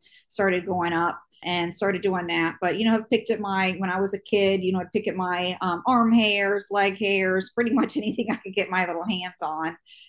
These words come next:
And then I was always a nail biter. So started nail biting as, as early as I can remember,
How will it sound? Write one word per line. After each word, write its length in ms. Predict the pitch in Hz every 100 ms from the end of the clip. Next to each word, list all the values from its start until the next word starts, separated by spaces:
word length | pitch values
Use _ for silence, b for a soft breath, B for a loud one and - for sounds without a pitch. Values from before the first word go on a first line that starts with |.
| b
And 120 | 175
then 80 | 190
I 60 | 190
was 120 | 190
always 320 | 208 233 226
a 80 | 202
nail 240 | 185 175 165
biter. 440 | 156 156 151 151
So 580 | - - 165 165 151 160 170
started 440 | - 202 196 185
nail 220 | 185 180
biting 480 | 175 175 170 170 170
as, 380 | 160 165 - - -
as 140 | 180
early 320 | 196 208 196
as 100 | 196
I 120 | 175 170
can 180 | 226
remember, 680 | 160 170 175 185 165 165 175